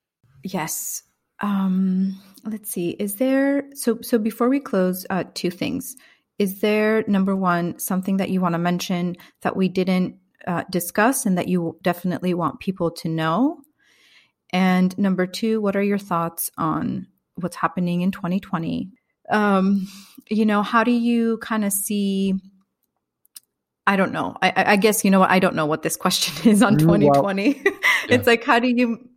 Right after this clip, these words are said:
Speaker 1: maybe, like, how do you see, you know, things ha-, panning out and people and how people are, like, so,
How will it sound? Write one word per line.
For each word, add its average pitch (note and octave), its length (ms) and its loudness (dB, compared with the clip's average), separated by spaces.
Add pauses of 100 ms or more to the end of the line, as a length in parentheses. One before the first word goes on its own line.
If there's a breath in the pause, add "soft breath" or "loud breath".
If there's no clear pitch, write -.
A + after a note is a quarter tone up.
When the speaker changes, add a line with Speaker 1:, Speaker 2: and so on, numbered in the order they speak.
(300)
Speaker 1:
maybe, A#3+ 720 2
like, A#3 240 4
how A#3+ 180 4
do A3 60 2
you A3 220 -2
see, G#3+ 340 -4
you G#3+ 120 -2
know, F#3 300 0 (260 loud breath)
things A3 720 -2 (240)
ha-, - 340 -6 (120)
panning A#3 360 0
out B3+ 320 6
and G#3 420 -2
people B3+ 440 2
and G#3 220 0
how G#3 140 0
people G#3+ 320 -4
are, G#3 180 2
like, F#3 300 0
so, A3 580 2